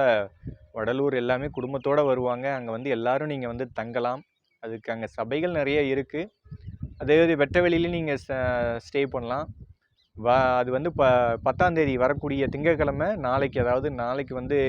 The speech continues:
காலையில ஒரு ஆறு மணியிலிருந்து எட்டு மணிக்குள்ள கொடியேற்றி, சன்மார்க்க கொடியேற்றி, சுத்த சன்மார்க்க, சமரச சுத்த சத்திய சன்மார்க்க ஆன்ம கொடியேற்றி பதினோராம் தேதி ஜோதி தரிசனம் நடைபெறும். பனிரெண்டாம் தேதி ஒரு அதிகாலையில ஒரு ஜோதி தரிசனம் அஞ்சரை மணிக்கு.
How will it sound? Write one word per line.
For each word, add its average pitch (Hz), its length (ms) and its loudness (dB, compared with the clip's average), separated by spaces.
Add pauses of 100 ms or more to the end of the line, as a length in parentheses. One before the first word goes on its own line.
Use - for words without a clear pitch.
(800)
காலையில 123 380 2
ஒரு 123 180 0
ஆறு 120 260 0
மணியிலிருந்து 120 440 -6
எட்டு 120 340 -6
மணிக்குள்ள 123 340 -6 (1200)
கொடியேற்றி, 135 540 0
சன்மார்க்க 127 600 -4
கொடியேற்றி, 123 600 -6
சுத்த - 340 -12
சன்மார்க்க, 120 520 -10
சமரச 123 240 -6
சுத்த 120 320 -4
சத்திய 120 340 -8
சன்மார்க்க 113 540 -6
ஆன்ம 123 320 -4
கொடியேற்றி 117 640 -6 (1160)
பதினோராம் 156 460 2
தேதி 143 200 -2
ஜோதி 131 240 -2
தரிசனம் 127 360 -8
நடைபெறும். 110 420 -4
பனிரெண்டாம் 151 460 2
தேதி 139 300 0
ஒரு 123 220 0
அதிகாலையில 127 480 0
ஒரு 117 160 -2
ஜோதி 117 180 -2
தரிசனம் 113 420 -6
அஞ்சரை 117 140 -6
மணிக்கு. 110 440 -8